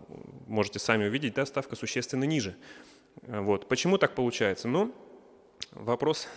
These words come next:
сложный, давайте попробуем посмотреть дальше под другим углом. Если мы, как говорил предыдущий спикер, убираем трех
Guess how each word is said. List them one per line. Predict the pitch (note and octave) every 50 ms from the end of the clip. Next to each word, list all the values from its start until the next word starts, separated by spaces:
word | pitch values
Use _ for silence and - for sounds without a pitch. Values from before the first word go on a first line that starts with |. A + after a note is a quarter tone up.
| - - - -
сложный, | - - C3 C#3+ E3 F3 D3+ A2
давайте | G#2+ A2 B2 B2 - B2
попробуем | - A2 - A#2+ A#2+ A2+ A2+ G#2+ G2+
посмотреть | - - - A#2+ A2+ - A#2 A2+
дальше | A2+ C3 D3 - - A2 G2+ - - - - - - -
под | A#2+ A2+
другим | B2+ C3 C3+ C3+ C3+ C3
углом. | B2 A#2 G#2+ G2+ F2 E2 - - - - - - -
Если | - C#3+ G#3+ A3 - G#3+
мы, | G3 F#3+ F#3+ F#3 E3 - - -
как | - D#3+ D3+
говорил | D3 D#3 D#3+ E3 D#3+ D#3+ D3+ C#3+ - - - - - - -
предыдущий | - C3+ C3+ D3 C#3+ C#3+ - - C3+
спикер, | - - C#3+ - - C3 -
убираем | - F3 E3+ F#3+ F3 C3 A2+ G#2+ G2+
трех | G2 - - D#3+ F3 -